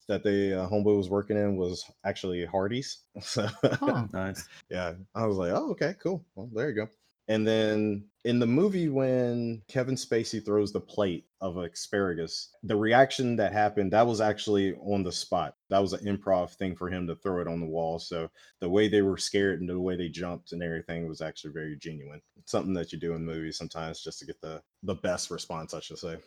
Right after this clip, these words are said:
Speaker 1: But yeah, other than that, that's, that's pretty much, that's all I got. I will also add that back on the art side of piece of things is that there is a purposeful analogy with the roses,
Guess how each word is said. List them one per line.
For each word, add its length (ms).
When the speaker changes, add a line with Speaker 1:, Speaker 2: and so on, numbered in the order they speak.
Speaker 1:
But 80
yeah, 120
other 120
than 120
that, 240
that's, 320
that's 240
pretty 160
much, 120
that's 160
all 160
I 60
got. 280
I 120
will 200
also 380
add 400
that 400
back 260
on 120
the 180
art 260
side 260
of 120
piece 240
of 120
things 520
is 220
that 380
there 240
is 520
a 60
purposeful 920
analogy 640
with 160
the 60
roses, 600